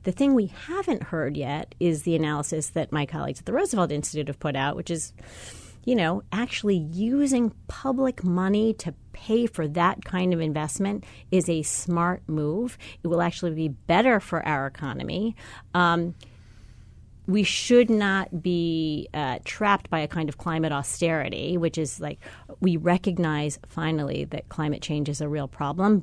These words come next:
but we feel that we cannot pay for, uh, big new investments. The macroeconomic conditions, including but not exclusively, in-, but including low interest rate, rates, actually suggest that we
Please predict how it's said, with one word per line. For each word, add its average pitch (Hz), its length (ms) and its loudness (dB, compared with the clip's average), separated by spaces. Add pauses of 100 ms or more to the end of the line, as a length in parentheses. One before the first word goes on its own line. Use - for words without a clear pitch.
but 160 240 2
we 156 640 0
feel 151 720 0 (220)
that - 120 -2
we 160 120 2
cannot 165 500 -2 (140)
pay 170 360 0
for, 202 640 0 (440)
uh, 147 380 -2 (280)
big 180 180 6
new 175 140 4
investments. 214 800 -2 (400)
The 208 80 4
macroeconomic 220 640 6
conditions, 170 560 2
including 214 800 2
but - 180 -4
not 151 260 0
exclusively, 151 1000 -2
in-, 185 200 4
but 175 120 4
including 196 520 6
low 180 160 4
interest 165 340 -2
rate, 87 240 -6
rates, 147 380 -4
actually 165 220 -2
suggest 160 800 -4 (360)
that 170 200 6 (240)
we 170 520 2